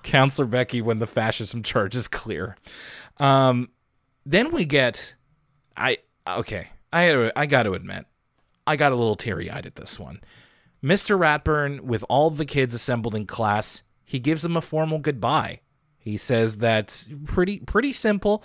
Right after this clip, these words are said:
just that he enjoyed teaching them so much, he enjoyed seeing them learn,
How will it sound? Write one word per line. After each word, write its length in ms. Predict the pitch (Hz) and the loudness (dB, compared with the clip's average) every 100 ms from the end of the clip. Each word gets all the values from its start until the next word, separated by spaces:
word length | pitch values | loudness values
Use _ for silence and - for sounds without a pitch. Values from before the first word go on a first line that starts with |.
| - - - _ | -10 -20 -20 _
just 220 | 139 - | -4 2
that 140 | 131 117 | 2 2
he 180 | 120 | 0
enjoyed 420 | 120 110 131 156 147 | 0 2 4 4 2
teaching 340 | 156 139 139 | -2 -2 -4
them 120 | 127 | -4
so 260 | - 135 127 | -2 0 0
much, 280 | 123 120 - | 0 -2 -4
he 120 | 113 | -6
enjoyed 360 | 107 120 127 | -2 2 2
seeing 340 | - 139 135 131 | 2 0 0 0
them 180 | 123 113 | -2 -2
learn, 380 | 113 113 113 | -2 -2 -4